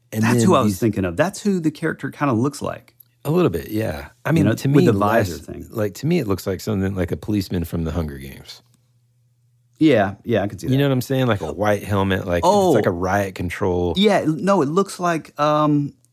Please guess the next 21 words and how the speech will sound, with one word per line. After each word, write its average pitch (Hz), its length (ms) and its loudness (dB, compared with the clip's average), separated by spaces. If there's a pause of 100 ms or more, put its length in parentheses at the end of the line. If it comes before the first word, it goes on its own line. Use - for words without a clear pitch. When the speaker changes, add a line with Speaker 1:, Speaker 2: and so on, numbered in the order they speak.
(180)
Speaker 2:
uh, 139 420 -6
the 139 100 -2
cops - 480 -2
from 156 240 0
RoboCop. 147 640 0 (1700)
Speaker 1:
Oh, 139 320 -2
yeah, 127 320 -2
yeah, 123 160 0
yeah. 120 160 -2
Speaker 2:
They 151 120 4
had 160 180 2
those, 110 160 4
Speaker 1:
Dude, 104 80 4
Speaker 2:
like 92 100 2
Speaker 1:
you 101 60 2
know 110 200 2
what 117 80 0
would 101 120 -4
be 85 140 -2
hilarious, 73 800 -8
Speaker 2:
helmets. 90 240 -4